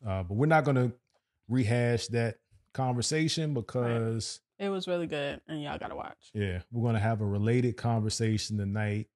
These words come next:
Speaker 1: and the title is Ten Ways Therapy Benefits Our Marriage. And we have notes 'cause we wanna stay honest to it.
Speaker 2: Right.
Speaker 1: We put some thought into this, so, uh, we'll be passing the, the, the, uh,
Speaker 2: Pass
Speaker 1: the
Speaker 2: the
Speaker 1: phone
Speaker 2: mic.
Speaker 1: back and forth so that we can each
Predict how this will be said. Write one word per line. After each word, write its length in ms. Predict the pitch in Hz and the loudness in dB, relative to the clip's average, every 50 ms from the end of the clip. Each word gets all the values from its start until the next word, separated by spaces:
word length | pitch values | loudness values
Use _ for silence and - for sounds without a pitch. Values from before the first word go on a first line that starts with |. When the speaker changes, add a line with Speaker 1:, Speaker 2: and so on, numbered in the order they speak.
| _ - | _ -4
Speaker 1:
and 720 | 110 107 107 104 101 104 101 101 101 101 101 98 98 90 | -2 0 0 0 0 0 0 0 0 -2 -2 -2 -4 -6
the 800 | - _ _ _ _ _ _ _ _ _ _ _ _ _ - - | -8 _ _ _ _ _ _ _ _ _ _ _ _ _ 0 4
title 280 | - 143 143 135 139 | 6 6 8 8 6
is 340 | 135 131 131 131 131 131 123 | 6 8 8 8 6 6 4
Ten 320 | - - - 160 180 180 170 | 2 2 2 4 4 4 4
Ways 880 | 160 160 160 156 151 151 147 143 147 143 139 139 135 - - - - - - - _ - - - | 4 4 4 6 4 4 4 4 4 2 2 2 0 -2 -4 -6 -8 -12 -16 -20 _ -20 -8 -4
Therapy 720 | 127 131 131 131 127 120 - - 127 120 117 113 107 - _ _ _ _ _ - | -2 0 2 2 0 -2 -2 -2 0 0 2 0 -2 -4 _ _ _ _ _ -10
Benefits 640 | 87 104 107 107 104 - - 107 98 92 - - - - | -6 -4 -2 -2 -2 -4 -6 -6 -6 -6 -6 -8 -6 -4
Our 260 | 107 98 98 98 92 | -4 -2 -2 -2 -4
Marriage. 480 | 90 92 92 90 82 82 - - - - | -4 -4 -4 -6 -6 -10 -14 -16 -16 -10
And 100 | 110 104 | -6 -4
we 100 | 98 107 | -4 -2
have 240 | 90 110 110 107 104 | -2 -2 -2 -2 -2
notes 340 | 113 131 151 156 151 - - | 0 0 0 0 -2 -4 -6
'cause 160 | - - 101 95 | -4 -4 -4 -2
we 60 | 101 | -2
wanna 160 | 95 98 95 | -2 -2 -4
stay 220 | 92 - 98 95 - - | -4 -4 -6 -6 -4 -2
honest 320 | 135 135 131 131 123 - | 0 0 0 0 0 0
to 240 | - 135 127 123 123 | 0 0 2 2 2
it. 160 | 120 120 - - - | 0 -2 -6 -12 -18
Speaker 2:
Right. 260 | 202 - - - - - | -14 -12 -12 -12 -12 -12
Speaker 1:
We 80 | - 95 | -12 -8
put 180 | - - 120 107 | -4 -4 -2 -2
some 160 | - 104 98 | -2 -4 -4
thought 280 | - 113 113 113 110 | -4 -2 -2 0 0
into 220 | 107 107 107 107 101 | 0 0 0 0 0
this, 260 | 101 107 110 104 - | 0 0 0 0 -2
so, 480 | - - 107 101 95 92 92 92 92 - _ _ _ _ _ _ _ _ _ _ _ _ _ - | -2 -4 -4 -4 -4 -4 -4 -6 -6 -8 _ _ _ _ _ _ _ _ _ _ _ _ _ -6
uh, 80 | 107 98 | -4 -2
we'll 140 | 92 101 104 | -2 0 0
be 220 | 95 101 101 98 - _ - | 0 0 -2 -4 -6 _ -4
passing 400 | - 117 110 107 - - 113 107 | 0 0 2 2 0 0 0 0
the, 240 | 101 95 92 90 85 - _ _ - | 0 0 -2 -4 -8 -10 _ _ -6
the, 240 | 98 95 92 90 - _ _ _ - 110 - _ _ | -4 -4 -4 -4 -6 _ _ _ -20 -20 -20 _ _
the, 300 | - 95 95 95 92 92 | -12 -8 -6 -4 -4 -2
uh, 180 | 90 90 90 87 | -4 -4 -4 -2
Speaker 2:
Pass 200 | - - 90 87 | -2 -2 -2 -2
Speaker 1:
the 80 | 95 - | -4 -4
Speaker 2:
the 40 | |
Speaker 1:
phone 260 | - 110 110 107 107 104 | -2 0 0 0 0 0
Speaker 2:
mic. 60 | 95 | 0
Speaker 1:
back 220 | 98 95 95 - - | -2 -2 -2 -4 -6
and 100 | 98 - | -8 -8
forth 220 | - 107 101 95 | -6 -6 -6 -4
so 100 | - - | -4 -6
that 100 | 92 92 | -6 -6
we 100 | 95 95 | -6 -6
can 140 | 90 87 87 | -8 -8 -8
each 380 | 98 101 95 - - - - | -6 -8 -8 -8 -10 -12 -12